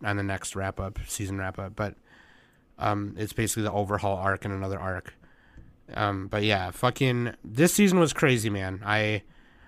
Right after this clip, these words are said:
I'm kind of looking forward to next season in, in the sense that I probably won't be watching as many seasonal shows as I did this season.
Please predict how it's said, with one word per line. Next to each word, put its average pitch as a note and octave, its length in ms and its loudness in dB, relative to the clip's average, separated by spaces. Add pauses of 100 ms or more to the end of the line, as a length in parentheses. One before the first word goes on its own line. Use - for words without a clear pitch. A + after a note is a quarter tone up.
(1040)
I'm B2+ 140 4
kind C3+ 240 4
of C3 100 4
looking B2+ 300 2
forward B2 540 2
to C#3 180 2
next C3 280 2
season C#3 460 0 (200)
in, A2 360 0 (380)
in A2+ 140 2
the A2+ 100 2
sense A2 400 2
that G2+ 500 0 (1300)
I A#2 160 6
probably A#2+ 320 6
won't G2+ 260 2
be B2 100 2
watching B2 380 4
as A#2 120 0
many B2+ 200 2
seasonal C3 360 0
shows C3 340 0
as B2+ 100 0
I B2+ 40 -2
did B2 160 -4
this B2+ 120 -6
season. C#3 400 -2